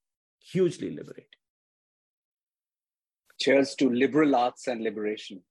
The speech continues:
Speaker 2: clearly.
Speaker 1: <laughs> It was the liberating arts, right?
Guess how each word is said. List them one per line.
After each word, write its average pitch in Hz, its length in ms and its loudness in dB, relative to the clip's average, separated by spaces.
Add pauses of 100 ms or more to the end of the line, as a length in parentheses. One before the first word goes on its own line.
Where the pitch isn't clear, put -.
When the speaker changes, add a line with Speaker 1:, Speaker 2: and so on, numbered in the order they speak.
(180)
Speaker 2:
clearly. 110 320 -6 (120)
Speaker 1:
<laughs> 117 80 -6 (1600)
It 143 180 4
was 196 240 8
the 185 80 6
liberating 156 640 6
arts, 85 400 -4
right? - 220 -10